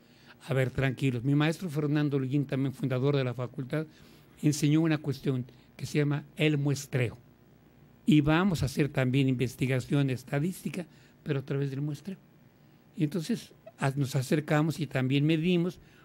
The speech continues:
porque es información que se complementa, lo cualitativo y lo cuantitativo están hermanados. El principio de la lógica y de la filosofía dice: "Todo lo cualitativo tiene que enunciarse cualitativamente", y a la inversa.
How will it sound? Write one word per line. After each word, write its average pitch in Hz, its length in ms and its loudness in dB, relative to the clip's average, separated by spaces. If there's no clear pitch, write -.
porque 175 240 -4
es - 120 -4
información 160 560 -4
que - 100 -16
se - 160 -8
complementa, 156 640 -6
lo 135 100 -6
cualitativo 151 580 -6
y 180 60 -4
lo 180 60 -6
cuantitativo 147 540 -8
están 156 280 -4
hermanados. 131 480 -4
El 147 280 0
principio 147 440 0
de 143 140 2
la 135 120 2
lógica 156 440 -2
y 143 40 0
de 131 140 -2
la 127 100 -2
filosofía 143 540 -2
dice: 143 240 -4
"Todo 160 220 -2
lo 151 80 -2
cualitativo 151 680 -6
tiene 151 200 2
que 143 180 -2
enunciarse 131 580 -4
cualitativamente", 123 1040 -8
y 156 100 2
a 151 40 2
la 160 80 -2
inversa. - 400 -8